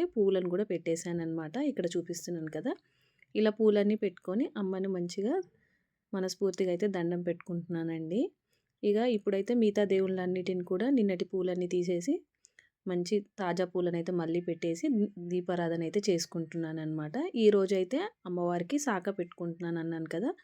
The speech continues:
అందుకే ఉదయం అయితే ఈ పూజ చేసుకున్నాను. సాక అనేది సాయంత్రం పెట్టుకోవాలన్నమాట. ఇక్కడ పరమాన్నం చేసి నైవేద్యం కింద అయితే పెట్టేసి మొత్తం పూజ అయితే కంప్లీట్ చేసేసుకున్నాను అనమాట. ఇప్పుడు పూజ కంప్లీట్ చేసుకున్నాక ఇక ఇప్పుడైతే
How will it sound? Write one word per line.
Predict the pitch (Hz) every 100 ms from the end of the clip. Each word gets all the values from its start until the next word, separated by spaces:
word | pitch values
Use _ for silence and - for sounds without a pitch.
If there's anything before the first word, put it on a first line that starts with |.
| - - _ -
అందుకే | 202 254 240
ఉదయం | 196 208 202
అయితే | 190 196
ఈ | 254 208
పూజ | 202 185 190
చేసుకున్నాను. | 175 175 170 170 196
సాక | 277 254 196
అనేది | 208 196 185 262 - _ _ _ -
సాయంత్రం | 226 190 190 196
పెట్టుకోవాలన్నమాట. | 190 175 - 170 165 160 160 170
ఇక్కడ | 285 285 214 208
పరమాన్నం | 202 180 180 185 185
చేసి | 180 170 170
నైవేద్యం | 254 190 170 175 175
కింద | 170 165
అయితే | 160 208
పెట్టేసి | 202 180 175 156 - 339 - - _ _ _ -
మొత్తం | 185 196 202
పూజ | 196 175
అయితే | 170 208
కంప్లీట్ | 202 180 190 180
చేసేసుకున్నాను | 170 165 165 - 165 156
అనమాట. | 156 156 190
ఇప్పుడు | 285 247 214
పూజ | 208 196 214 190
కంప్లీట్ | 180 196 190
చేసుకున్నాక | 170 - 175 165 160 247 285 _ _ _ _ _ _
ఇక | 196 196
ఇప్పుడైతే | 190 185 185 180 240